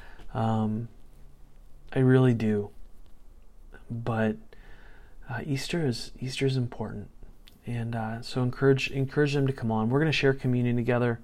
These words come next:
Um, so please,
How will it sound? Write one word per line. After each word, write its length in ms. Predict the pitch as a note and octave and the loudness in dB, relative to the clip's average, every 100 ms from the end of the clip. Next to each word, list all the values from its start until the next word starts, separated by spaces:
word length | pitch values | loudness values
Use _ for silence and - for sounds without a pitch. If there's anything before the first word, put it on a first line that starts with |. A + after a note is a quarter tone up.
| - - - - - - - | -10 -12 -12 -12 -14 -16 -4
Um, 500 | A2 G#2+ G#2+ A#2 G#2+ - - - - - - - - - - | 0 2 2 0 -4 -8 -16 -18 -20 -18 -16 -16 -16 -16 -8
so 220 | - C3+ | 2 2
please, 640 | B2 - C3+ C3 C3 C3 | 2 4 8 8 8 2